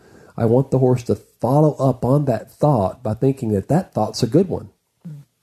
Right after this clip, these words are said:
And if I pause at that moment, give the horse a chance to gain confidence in that thought, then the next time I ask the horse to do it, he'll,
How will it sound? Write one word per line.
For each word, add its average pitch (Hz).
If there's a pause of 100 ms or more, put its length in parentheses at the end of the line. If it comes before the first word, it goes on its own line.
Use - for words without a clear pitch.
(260)
And 120
if 117
I 107
pause 196
at 135
that 135
moment, 117
give 117
the 117
horse 120
a -
chance 120
to 117
gain 110
confidence 139
in 107
that 98
thought, 90 (540)
then 131
the 127
next 170
time 127
I 107
ask 104
the 101
horse 98
to 98
do 92
it, 104
he'll, 107